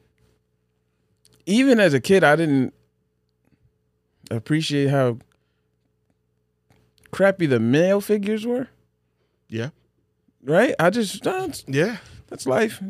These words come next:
Speaker 1: You know, they're just going through life. But I'm like, "Yo." But, and, and I
Speaker 2: They were
Speaker 1: understand, like,
Speaker 2: trash.
Speaker 1: the different, um, ways of life they were in. Like, they all showed a specific, uh, situation of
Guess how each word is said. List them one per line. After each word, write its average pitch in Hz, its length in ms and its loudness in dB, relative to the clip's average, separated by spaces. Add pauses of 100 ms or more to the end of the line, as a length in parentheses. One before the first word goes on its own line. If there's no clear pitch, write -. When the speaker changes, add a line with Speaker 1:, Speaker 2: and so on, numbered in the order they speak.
(120)
Speaker 1:
You 269 140 -4
know, 226 160 0
they're 240 140 -4
just 233 180 -8
going 202 220 0
through 202 140 0
life. 139 260 2 (320)
But 170 100 -6
I'm 339 100 -4
like, 233 220 -4
"Yo." 165 480 -2 (1800)
But, - 240 -6
and, 160 160 4
and 165 240 4
I 170 60 4
Speaker 2:
They 170 40 4
were 170 40 4
Speaker 1:
understand, 175 480 0
like, 151 140 2
Speaker 2:
trash. - 240 -18 (200)
Speaker 1:
the 151 120 -2
different, 147 640 0
um, 123 560 0 (880)
ways 139 340 2
of 127 160 0
life 143 260 2
they 123 140 0
were 113 160 -2
in. 104 180 -4 (440)
Like, 127 160 0
they 143 160 4
all 143 480 6
showed 139 480 2
a 123 200 2
specific, 123 720 -2 (600)
uh, 113 460 -4
situation 123 840 -2
of 107 300 -8